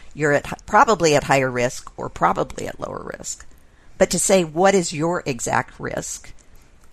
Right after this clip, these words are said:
is kind of a holy grail, because it would help us not undertreat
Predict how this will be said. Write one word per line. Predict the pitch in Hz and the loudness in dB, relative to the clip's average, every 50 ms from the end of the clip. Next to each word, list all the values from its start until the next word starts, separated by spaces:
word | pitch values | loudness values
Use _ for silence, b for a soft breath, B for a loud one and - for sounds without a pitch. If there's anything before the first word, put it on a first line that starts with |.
| - - - | -20 -2 2
is | - 214 214 214 - - - - - - - | 4 4 4 4 0 -4 -6 -8 -10 -12 -8
kind | - 175 190 214 | -6 -4 -4 -4
of | - | -4
a | 262 | -6
holy | 233 - 226 240 - | -6 -6 -6 -6 -6
grail, | - - - 175 381 480 - - - - - | -6 -4 -4 -4 -2 -4 -4 -6 -8 -6 -6
because | - 165 - - 180 180 - | -6 -4 0 2 2 2 2
it | 196 - | 0 -2
would | 180 196 185 170 | -2 -2 -2 -2
help | - - - 185 180 175 - - | -4 -2 -2 -2 -2 -2 -2 -2
us | 165 160 160 165 - - - - - - - - - - | 0 0 0 0 -2 -6 -10 -10 -14 -18 -20 -20 -12 0
not | 175 170 165 165 - - - - - - - - | 2 4 4 4 2 -4 -12 -20 -20 -14 -6 -2
undertreat | 160 165 180 170 175 156 - - - 156 147 156 170 - | -2 0 0 -2 -4 -4 -4 -4 -2 -2 -2 -2 -4 -8